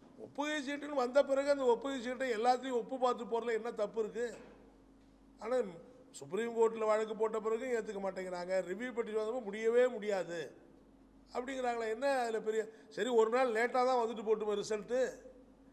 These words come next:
இவ்வளோ பெரிய நாட்டுல பல, ஏற்கனவேலாம் மூணு நாள் நாலு நாள் கழிச்சு result வரலையா?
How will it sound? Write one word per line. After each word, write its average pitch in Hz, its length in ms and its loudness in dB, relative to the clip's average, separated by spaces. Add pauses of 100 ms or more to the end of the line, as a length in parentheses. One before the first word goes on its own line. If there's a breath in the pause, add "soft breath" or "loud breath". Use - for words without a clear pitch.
(140)
இவ்வளோ 208 280 2
பெரிய 214 220 4
நாட்டுல 208 380 -2
பல, 170 260 -2 (320 loud breath)
ஏற்கனவேலாம் 220 640 0
மூணு 233 240 2
நாள் 240 220 2
நாலு 220 260 2
நாள் 226 180 2
கழிச்சு 202 320 -4
result 185 320 -4
வரலையா? 185 240 -6